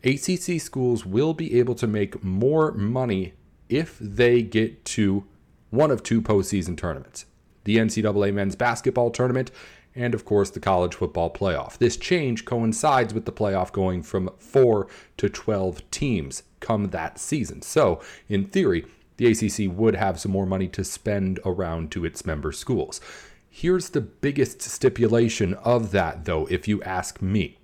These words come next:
This new change in power and change in the shift of where the money goes,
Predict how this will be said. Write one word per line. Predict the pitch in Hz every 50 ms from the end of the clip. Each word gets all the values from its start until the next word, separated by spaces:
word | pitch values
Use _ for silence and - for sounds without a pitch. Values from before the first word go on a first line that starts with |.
| _ _ _ - - - - - - _ _ -
This | 95 117 123 117 - - -
new | - 95 92 101 123 147 160 170 160 160 - -
change | - - - 131 135 143 151 156 160 156 127 -
in | - 120 117 120 113
power | - - 113 120 110 87 80 71
and | 65 76 73
change | - - 113 113 127 127 101
in | 117
the | 117 101
shift | 95 - - 120 113 -
of | 117
where | 110 113 113
the | 110
money | 104 104 104 101 90
goes, | 104 101 113 147 156 -